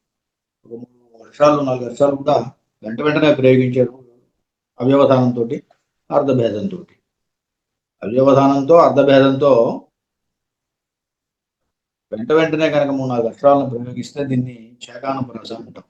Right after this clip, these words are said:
చేకాను ప్రాసాలంకారం ఉంది దీంట్లో. ఏమున్నాయి ఇందులో అలాంటి పదాలంటే, సంతాన సంతాన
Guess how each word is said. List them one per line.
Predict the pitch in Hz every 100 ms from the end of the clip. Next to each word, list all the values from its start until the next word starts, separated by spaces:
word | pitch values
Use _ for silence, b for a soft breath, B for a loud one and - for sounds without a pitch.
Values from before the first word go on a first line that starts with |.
| _ _ 113
చేకాను | 120 135 127
ప్రాసాలంకారం | 120 117 117 110 101 104 104
ఉంది | 110
దీంట్లో. | 92 92 _ _ _ _ _ _ _ _ _ _ _ _ _ _ - 110
ఏమున్నాయి | 135 147 143 139
ఇందులో | 139 143
అలాంటి | 135 131 127
పదాలంటే, | 123 131 131 127 147 123 120 135 135 139 _ _ _ _ _ _ _ _ _ _ _
సంతాన | - 123 135 156 165 160
సంతాన | 147 135 135